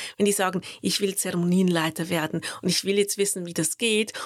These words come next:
und sind manchmal überrascht, dass sie auch solche Rituale, ähm, bekommen als Aufgaben und sagen, das hören wir ja immer wieder von Menschen, die, ähm, dann, ähm, an der Prüfung sind und sagen, „Hey, das war,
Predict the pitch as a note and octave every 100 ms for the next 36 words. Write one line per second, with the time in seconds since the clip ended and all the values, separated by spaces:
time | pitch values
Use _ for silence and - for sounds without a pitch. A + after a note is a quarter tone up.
0 | - G3 A#3+ B3 A3+ A3+ G#3 G3 F#3+ G3+
1 | A#3+ - G3+ - G3+ - A#3 D#4 D#4 -
2 | A3 G#3 G3+ G3 F#3 - F#3 A#3+ A3+ G3+
3 | - _ _ _ _ - F#3 F3+ F3 F3
4 | - F3+ - E3 F3 - F3 - D#3 D#3+
5 | - D#3 D#3 G3 C4 _ _ _ _ _
6 | _ - - F3+ F3+ F3 E3+ - - -
7 | - _ - - - G3+ F#3 E3 E3 F#3+
8 | F3+ F3+ A3 G3+ E3+ - F3 - F#3+ F#3
9 | G3 F3+ F3+ - E3+ E3+ F3 E3+ - -
10 | - - - F3+ F3 E3+ E3 F3 F3 -
11 | A#3 B3 F3+ E3+ - E3+ F3+ - - -
12 | F#3 F#3 F3 F3 - - G3 E3+ C#3 _
13 | _ _ _ _ _ _ - F3+ - -
14 | F3+ F3 F3